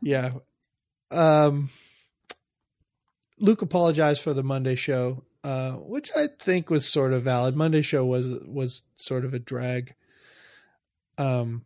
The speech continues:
but he didn't apologize for the right things, which was him,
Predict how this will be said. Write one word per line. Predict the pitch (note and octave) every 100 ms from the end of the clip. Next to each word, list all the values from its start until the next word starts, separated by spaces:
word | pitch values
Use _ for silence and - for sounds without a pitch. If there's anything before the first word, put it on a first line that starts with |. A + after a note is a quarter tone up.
| _
but | D#3+
he | G3
didn't | E3 F#3
apologize | E3 E3 D3 C#3+ C3
for | -
the | C3
right | A#2+ C3 C3 -
things, | C3 A#2+ A#2 A#2 - -
which | A2+ -
was | B2 A#2+
him, | - C3 B2